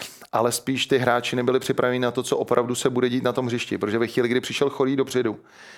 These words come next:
tak se to zjednodušilo a Chorý udržel všechny míče, které dostal. A najednou se Plzeň dostala jednoduše do vápna a byly tam najednou centry. Bylo tam hra čtyři na čtyři ve vápně, ale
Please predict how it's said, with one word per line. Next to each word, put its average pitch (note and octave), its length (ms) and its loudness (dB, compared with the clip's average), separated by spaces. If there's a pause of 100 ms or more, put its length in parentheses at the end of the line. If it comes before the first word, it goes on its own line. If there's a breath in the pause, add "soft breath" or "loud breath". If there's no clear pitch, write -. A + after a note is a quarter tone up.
(280 loud breath)
tak A#2+ 120 0
se C3 120 2
to C#3 120 2
zjednodušilo A#2+ 760 0
a - 20 -2
Chorý A#2+ 320 0
udržel B2 400 0
všechny C#3+ 400 -2
míče, C3+ 220 0
které C3 260 2
dostal. G2+ 400 -2 (280 loud breath)
A G#2+ 60 0
najednou A2 260 2
se C3+ 140 0
Plzeň B2+ 300 0
dostala B2+ 280 0
jednoduše B2 340 0
do A#2 100 2
vápna A#2+ 400 4
a - 100 0
byly C3+ 240 4
tam C3+ 160 0
najednou A2+ 260 0
centry. G#2 320 -2
Bylo A2 220 0
tam C3 280 -2 (280 loud breath)
hra A#2+ 380 2
čtyři C3+ 360 0
na C#3 100 2
čtyři B2 320 0
ve A#2 120 4
vápně, A2+ 400 2 (460 loud breath)
ale B2+ 400 4